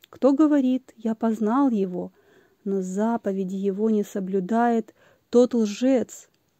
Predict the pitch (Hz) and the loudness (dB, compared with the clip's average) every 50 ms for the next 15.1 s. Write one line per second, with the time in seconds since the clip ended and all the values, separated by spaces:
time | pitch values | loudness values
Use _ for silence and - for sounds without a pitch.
0 | _ - 226 220 220 226 254 285 294 294 - - 208 202 196 214 - - 254 254 | _ -2 0 2 4 6 6 4 4 2 -2 -4 -4 -2 -2 -4 -4 -4 -2 -2
1 | 240 - - - 190 175 170 175 180 180 _ _ _ _ _ _ _ _ _ _ | -4 -4 -8 -6 -4 -4 -4 -4 -6 -10 _ _ _ _ _ _ _ _ _ _
2 | - 202 196 208 226 233 247 254 262 - 240 233 226 214 208 202 208 202 202 208 | -8 -8 -6 -6 -6 -6 -6 -8 -8 -6 -6 -6 -4 -4 -4 -6 -6 -6 -6 -8
3 | 233 _ _ _ _ - 185 196 190 196 196 190 - - - - - 214 208 196 | -10 _ _ _ _ -10 -10 -8 -8 -8 -10 -10 -12 -14 -16 -10 -8 -6 -6 -6
4 | 190 175 _ _ _ _ _ _ _ _ _ _ _ _ _ _ _ _ _ _ | -8 -12 _ _ _ _ _ _ _ _ _ _ _ _ _ _ _ _ _ _
5 | _ _ _ _ _ _ _ _ _ _ _ _ _ _ _ _ _ _ _ _ | _ _ _ _ _ _ _ _ _ _ _ _ _ _ _ _ _ _ _ _
6 | _ _ _ _ _ - 220 202 - 214 285 311 311 - - 269 269 269 247 214 | _ _ _ _ _ -8 -6 -2 0 2 2 2 2 0 -4 -4 -2 0 0 0
7 | 196 190 185 180 233 277 262 - 190 190 - - - 214 208 208 196 233 240 226 | 0 0 0 0 0 0 0 -2 -4 -8 -8 -8 -4 -4 -2 -2 0 0 -2 0
8 | - 247 240 233 233 - 220 190 185 202 202 202 190 185 185 - - 190 220 285 | 2 0 0 0 0 -4 -6 -6 -4 -4 -4 -4 -4 -6 -8 -6 -2 0 0 0
9 | 285 - 247 208 196 - - 175 170 180 185 - _ _ _ _ _ _ _ _ | 2 0 -4 -4 -4 -6 -10 -10 -10 -10 -12 -16 _ _ _ _ _ _ _ _
10 | _ - 196 208 208 220 208 - - 240 262 269 240 208 202 - - - 202 190 | _ -6 -4 -4 -2 -4 -6 -2 0 2 2 2 2 0 -4 -6 -6 -6 -2 -2
11 | 190 185 165 - 185 208 240 220 214 240 254 254 _ _ _ _ - 202 190 202 | -2 -2 -2 -2 0 0 0 0 0 -4 -6 -6 _ _ _ _ -6 -6 -4 -6
12 | 202 - - 202 185 180 175 180 170 170 185 185 _ _ _ _ _ _ _ _ | -6 -10 -12 -14 -14 -12 -12 -12 -12 -14 -14 -16 _ _ _ _ _ _ _ _
13 | _ - - - - - - - 220 214 240 247 226 240 330 359 302 214 202 190 | _ -20 -20 -20 -20 -20 -8 0 4 6 6 6 6 6 4 4 4 4 4 2
14 | 180 190 185 - 214 220 - - - 226 214 214 214 - - 247 254 254 247 233 | 2 0 0 0 0 -2 -2 -2 -6 -4 -2 -2 -2 -2 -2 0 0 0 0 -2
15 | 220 | -4